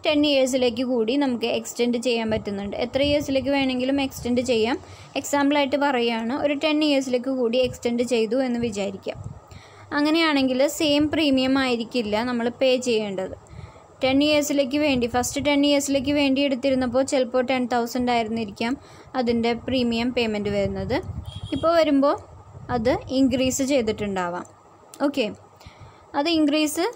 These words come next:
സംഭവിക്കുന്നത് based on the age of the insured. ഇൻഷുർഡിൻ്റെ ഏജിനെ ബേസ് ചെയ്തിട്ടാണ്. എത്ര, ഏഹ്, old age ആയിട്ടുള്ള ആൾക്കാരാണ് എന്നുണ്ടെങ്കിൽ, പെട്ടെന്ന് death സംഭവിക്കാൻ chance ഉണ്ട് എന്നുണ്ടെങ്കിൽ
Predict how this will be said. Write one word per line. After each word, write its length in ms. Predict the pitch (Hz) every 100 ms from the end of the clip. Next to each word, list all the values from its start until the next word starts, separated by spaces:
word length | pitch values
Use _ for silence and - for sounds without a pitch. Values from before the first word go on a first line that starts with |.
| - -
സംഭവിക്കുന്നത് 840 | - 285 262 262 254 262 240 220 285 415 - -
based 420 | 240 254 277 285
on 240 | 294 269 262
the 120 | 349 - - - -
age 300 | 254 262 269
of 160 | 302 302 -
the 140 | 294 440 -
insured. 520 | 240 240 233 220 196 - -
ഇൻഷുർഡിൻ്റെ 720 | 247 254 - 269 262 262 262 392 - -
ഏജിനെ 580 | 240 262 240 285 277 294
ബേസ് 340 | 415 294 262 247
ചെയ്തിട്ടാണ്. 640 | 254 240 208 220 196 196 -
എത്ര, 260 | - 240 254 247 247 - -
ഏഹ്, 200 | - 247
old 320 | 240 247 247
age 200 | 247 254
ആയിട്ടുള്ള 400 | 277 262 254 254 262 320
ആൾക്കാരാണ് 720 | 269 254 247 240 240 240 240 302
എന്നുണ്ടെങ്കിൽ, 520 | 262 254 240 226 220 247 - - - -
പെട്ടെന്ന് 420 | 247 262 247 247 254
death 300 | 262 269 277
സംഭവിക്കാൻ 540 | 311 277 254 254 254 277
chance 360 | 285 240 240 262
ഉണ്ട് 160 | 247
എന്നുണ്ടെങ്കിൽ 540 | 262 254 240 226 220